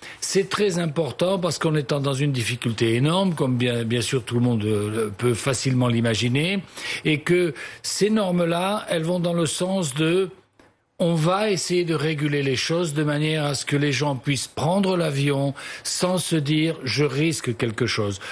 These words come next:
Je vous rappelle déjà qu'au niveau de compagnie, on va parler de la compagnie Air France, beaucoup de choses sont faites. Par exemple, au niveau de la compagnie Air France, on vous demande de remplir une fiche dans laquelle vous dites comment vous appelez,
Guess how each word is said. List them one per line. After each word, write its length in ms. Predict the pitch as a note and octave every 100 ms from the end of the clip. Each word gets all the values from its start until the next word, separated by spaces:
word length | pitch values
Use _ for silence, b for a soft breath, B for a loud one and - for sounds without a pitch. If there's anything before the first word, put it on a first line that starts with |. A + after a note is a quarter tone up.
| B
Je 120 | -
vous 120 | C#3 D#3+
rappelle 320 | E3 E3 D#3
déjà 320 | D#3 D3+ D#3
qu'au 180 | - C#3
niveau 240 | C#3 C#3+
de 100 | C3+
compagnie, 640 | A#2+ C3 A#2+ C3 C3 B2 -
on 80 | B2+
va 140 | C#3+
parler 280 | C#3 C#3 C3+
de 120 | B2+
la 100 | B2
compagnie 380 | A2+ A#2+ A#2+ B2
Air 160 | A#2+ G#2+
France, 420 | A#2+ A#2 G#2+ - B A2+ B
beaucoup 400 | A#2+ E3 G#3+ F#3+
de 60 | F3
choses 220 | D#3+ D3
sont 200 | - D#3+
faites. 380 | D3 G#3+ G3 - -
Par 160 | C3 A#2+
exemple, 500 | B2+ B2 E3+ D3+ C3
au 80 | B2+
niveau 220 | C3 C#3
de 40 |
la 80 | B2+
compagnie 360 | A#2 A#2+ B2 B2+
Air 160 | A#2+
France, 320 | - G3 G#3+ - B B
on 80 | D3
vous 140 | F3
demande 300 | G#3+ G3+ F#3+
de 60 | E3
remplir 360 | D3+ C#3 D3 C3+
une 100 | B2
fiche 440 | - A3 G3 - B B
dans 160 | D3 D#3
laquelle 540 | D#3 - D#3+ D3+ B2 B B
vous 180 | B2+ C#3+
dites 240 | D3 D3+ -
comment 320 | C3+ C3 B2
vous 240 | B2 A#2+
appelez, 460 | B2 A2 B2+ E3